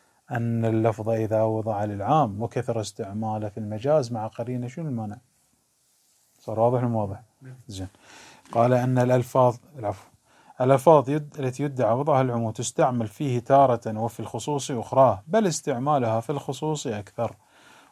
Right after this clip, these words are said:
Speaker 1: وظاهر استعمال اللفظ في شيئين أنه شنو؟ حقيقة فيهما. ظاهر استعماله بدون قرينة، ربوي قرينة.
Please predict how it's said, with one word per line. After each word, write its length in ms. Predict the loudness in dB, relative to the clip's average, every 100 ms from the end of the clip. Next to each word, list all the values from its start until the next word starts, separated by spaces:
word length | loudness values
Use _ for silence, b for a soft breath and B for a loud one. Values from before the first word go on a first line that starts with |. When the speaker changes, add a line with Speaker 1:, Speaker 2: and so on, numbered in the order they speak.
| B
Speaker 1:
وظاهر 400 | 0 6 6 4
استعمال 500 | -2 -8 -6 -2 -2
اللفظ 340 | -2 -2 -4 -8
في 180 | -8
شيئين 560 | -8 -4 -2 0 0 0
أنه 320 | 0 0 0
شنو؟ 340 | -2 -4 -4 -4 _ _ _ _ _ _ _ _ _ _ _ _ _ _
حقيقة 840 | -12 -6 -2 -2 0 -2 0 -2
فيهما. 560 | -4 -4 -4 -4 -6 -8 -14 _ _ _ _ _ _ _ _ -8
ظاهر 260 | -2 0 0
استعماله 600 | -2 -6 -2 0 2 0
بدون 260 | -2 -4
قرينة، 420 | -4 -2 0 2
ربوي 220 | 2 0 0
قرينة. 440 | -2 -2 -2 -6